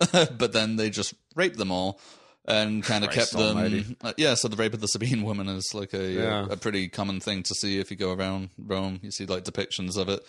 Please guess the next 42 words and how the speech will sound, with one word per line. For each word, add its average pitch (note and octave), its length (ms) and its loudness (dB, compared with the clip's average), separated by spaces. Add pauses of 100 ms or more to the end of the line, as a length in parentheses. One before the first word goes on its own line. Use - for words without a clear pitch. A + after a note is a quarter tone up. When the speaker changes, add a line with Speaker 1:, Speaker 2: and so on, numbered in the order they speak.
(140)
Speaker 1:
big - 160 -2
sculptures G2+ 680 0
and A#2+ 120 -2
<laughs> - 80 0
statues G#2+ 460 0
of F#2+ 100 -4
women G#2 280 -2
being G2+ 160 0
like, G#2 140 -10
"Ugh." F3 320 -6 (140)
Speaker 2:
<laughs> - 140 -6
Oh, - 160 4 (220)
God. - 200 2
Speaker 1:
Yeah, C3+ 600 10 (280)
it's, E3 200 6
n-, - 120 0
it's E3+ 300 2
not D#3 240 2
very C3 200 6
nice. D3 180 8
But D#3+ 120 4
they F3 100 12
were, G#3+ 100 10
like, E3+ 160 8
proud A3 300 6
of A#2+ 100 4
that. G#2 160 2
They C3+ 80 8
were D#3 80 6
like, D#3 120 8
"Oh, A3+ 80 8
this, G#3 340 4
this," F3 200 4 (800)
you - 100 4
know, C#3 120 8
Speaker 2:
Oh, - 40 8
Speaker 1:
they E3+ 120 12
made E3 160 8 (100)
Speaker 2:
yeah. - 60 6
Speaker 1:
those D3 220 8
sculptures B2 640 4 (160)
to A#2+ 260 2